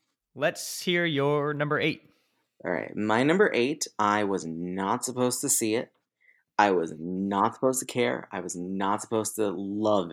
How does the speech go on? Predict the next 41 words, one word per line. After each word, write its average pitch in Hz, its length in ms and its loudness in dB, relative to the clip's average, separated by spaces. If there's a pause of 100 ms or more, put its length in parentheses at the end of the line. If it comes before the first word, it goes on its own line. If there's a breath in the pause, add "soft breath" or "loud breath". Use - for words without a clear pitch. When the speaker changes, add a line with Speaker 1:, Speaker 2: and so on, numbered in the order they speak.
Speaker 2:
it. - 400 -8 (500 soft breath)
And 110 140 2
it 117 140 2
is 120 120 2
from 110 120 -4
twenty 117 260 -2
fifteen, 110 720 -4 (260)
Mad 90 480 2
Max 101 600 -4 (280)
Fury 95 340 0
Road. 85 120 -4 (120)
Speaker 1:
Mm, 107 240 -16 (420)
very 107 400 -6
nice. 101 540 -12 (120)
Speaker 2:
I 107 140 2
heard 127 260 0
so 135 300 4
many 156 180 4
people 139 380 0
in 110 160 -2
one 110 120 -2
of 113 60 -2
my 110 120 -2
film 110 280 -4
classes 101 480 -4
saying, 98 320 -4
"Did - 160 -14
you 104 100 -8
hear 156 260 0
it's 185 140 -2
getting 123 280 -2
good 117 180 -4
reviews? 123 440 -2
Did 110 180 -6
you - 80 -18
hear 170 180 -2
it's 175 180 -4
getting 120 260 -4
great 135 220 -2
reviews? 123 380 0
I, 165 200 0